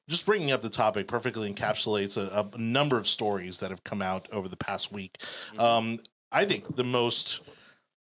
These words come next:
Speaker 1: exciting yet hysterical one of them all is being that the Democrat Governors Association has o-, officially
Speaker 2: Not.
Speaker 1: stated,
Speaker 2: Mm-hmm.
Speaker 1: like, a,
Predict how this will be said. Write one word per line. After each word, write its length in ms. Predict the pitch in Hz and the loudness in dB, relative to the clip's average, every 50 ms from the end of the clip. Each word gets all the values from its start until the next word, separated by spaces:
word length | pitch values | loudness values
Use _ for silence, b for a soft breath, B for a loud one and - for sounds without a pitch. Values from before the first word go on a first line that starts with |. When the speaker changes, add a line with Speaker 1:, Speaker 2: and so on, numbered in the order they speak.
| _ _ _ _ _ _ _ _ _ | _ _ _ _ _ _ _ _ _
Speaker 1:
exciting 880 | 139 135 135 - - - - 170 180 180 165 156 143 139 135 131 123 123 - _ _ _ - | -4 -2 0 0 2 4 4 4 4 4 4 4 4 2 2 0 -2 -4 -10 _ _ _ -14
yet 500 | 117 117 117 123 123 123 120 120 - - | -8 -2 2 4 6 6 6 6 4 0
hysterical 760 | 120 127 - - - - 139 139 139 135 - - 123 113 104 | -2 0 0 0 2 2 4 4 4 2 2 2 0 2 2
one 140 | 110 113 113 | 2 2 0
of 120 | 110 104 | 0 0
them 140 | 113 104 110 | 0 2 4
all 220 | 110 107 104 101 | 4 4 4 2
is 120 | 101 101 101 | 0 -2 -2
being 240 | - 113 107 107 104 | -4 -4 -4 -2 0
that 180 | 104 101 98 | -2 -2 -2
the 120 | - 110 101 | -4 -6 -8
Democrat 600 | 101 - 123 131 156 165 151 - 151 135 131 - | -4 0 2 2 2 0 0 2 2 2 2 4
Governors 440 | 117 117 120 120 117 110 107 98 101 | 4 4 4 4 0 -2 -4 -4 -2
Association 880 | 98 - - 110 104 - - - 98 95 95 95 - - 98 87 87 | 0 0 2 2 2 0 0 -2 -2 -6 -4 -4 -4 -4 -4 -6 -8
has 420 | 85 90 98 98 92 92 95 - - - - | -6 -4 -2 -2 -2 -2 -4 -6 -6 -6 -2
o-, 180 | 117 117 117 117 139 | 0 0 2 2 0
officially 880 | 131 - - - - 220 233 - - - - 143 127 113 98 113 120 | 0 0 0 0 2 2 4 4 2 2 2 2 2 0 0 -2 -2
Speaker 2:
Not. 400 | 117 120 120 110 101 98 - - - | 0 2 2 4 2 2 0 -2 -2
Speaker 1:
stated, 920 | - - - - - - 202 220 233 226 196 143 104 90 82 82 107 - - 127 | 0 2 2 2 2 2 0 2 2 2 2 0 0 -2 -4 -10 -14 -10 -2 2
Speaker 2:
Mm-hmm. 40 | |
Speaker 1:
like, 320 | 135 143 143 135 127 143 147 | 4 4 4 4 2 0 0
a, 300 | 147 143 143 - 180 | 0 0 0 0 -2